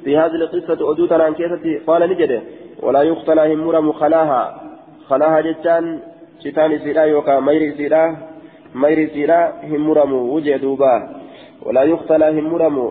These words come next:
خلاها"، مير سيدا Hin muramu.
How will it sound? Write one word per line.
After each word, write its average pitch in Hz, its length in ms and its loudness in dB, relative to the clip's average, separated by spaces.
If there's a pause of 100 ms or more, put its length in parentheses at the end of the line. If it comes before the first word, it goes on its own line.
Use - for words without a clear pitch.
(580)
خلاها"، 151 440 4 (480)
مير 160 160 2 (180)
سيدا 151 300 2 (680)
Hin 143 120 -4
muramu. 135 720 0